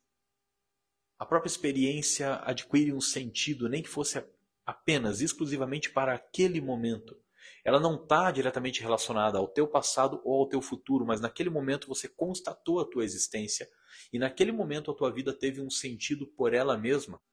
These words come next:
Não necessariamente por causalidades ou uma sequência de eventos, mas naquele momento você conseguiu perceber a própria existência. Agora,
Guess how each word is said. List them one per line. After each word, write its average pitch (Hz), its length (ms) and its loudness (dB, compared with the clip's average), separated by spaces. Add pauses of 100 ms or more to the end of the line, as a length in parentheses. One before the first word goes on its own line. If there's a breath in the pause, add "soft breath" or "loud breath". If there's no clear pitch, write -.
(420)
Não 120 180 6
necessariamente 123 580 4
por 120 260 2
causalidades 110 1040 4
ou - 140 -12
uma 90 120 -10
sequência 143 540 0
de 104 80 -2
eventos, 110 500 -4
mas 104 160 -2
naquele 131 280 -2
momento 127 400 -2
você 117 200 -6
conseguiu 117 380 -4
perceber 131 720 4
a 123 40 2
própria 110 380 4
existência. - 680 -6 (880 soft breath)
Agora, 151 720 6